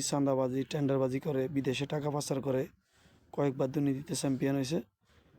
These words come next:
তাকেও ভোট দেওয়া আপনার জন্য জায়েজ নেই। তাহলে আপনি ভোট কারে দিবেন? আপনার এলাকায় যদি পাঁচজন প্রার্থী থাকে, দশজন প্রার্থী থাকে, আপনি মনে রাখবেন সেখানে একজন ভালো মানুষ আছে, যে আল্লাহওয়ালা, সৎ, সুদ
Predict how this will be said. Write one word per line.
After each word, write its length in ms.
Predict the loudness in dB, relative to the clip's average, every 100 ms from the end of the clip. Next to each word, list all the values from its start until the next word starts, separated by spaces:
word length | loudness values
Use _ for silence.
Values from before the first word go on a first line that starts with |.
| -20 -12
তাকেও 320 | -4 -2 2 0
ভোট 200 | 2 0
দেওয়া 220 | 2 2
আপনার 200 | 2 -2
জন্য 200 | 0 0
জায়েজ 240 | 0 -2 -6
নেই। 220 | -12 -20 _ _ _ _ -10
তাহলে 160 | -6
আপনি 160 | -2 -2
ভোট 200 | 0 -2
কারে 220 | 0 0
দিবেন? 240 | 0 0 -2 -6 -20 -20 -20 _ -14
আপনার 320 | -8 -2 0 0
এলাকায় 420 | 0 -2 -2 -2
যদি 220 | 0 2 0 2
পাঁচজন 420 | 0 0 0 -2 -2
প্রার্থী 360 | -4 -8 -6
থাকে, 340 | -2 -2 0 0 -2 _ _ _ _ _ _
দশজন 400 | -2 0 2 0
প্রার্থী 320 | -2 -4 -6 -2
থাকে, 180 | 0
আপনি 160 | 0 0
মনে 200 | 0 2
রাখবেন 340 | 0 0 -2 -4
সেখানে 320 | -2 0 0
একজন 180 | 0 0
ভালো 200 | 0 0 0
মানুষ 320 | 0 -2 -6
আছে, 260 | -8 -4 -4 -6 _ _ -20 _ -20 -20 -20 -20 _ -14
যে 140 | -4 -2
আল্লাহওয়ালা, 540 | 2 2 2 2 2 0
সৎ, 460 | -4 -2 0 0 -2 _ -10
সুদ 180 | -4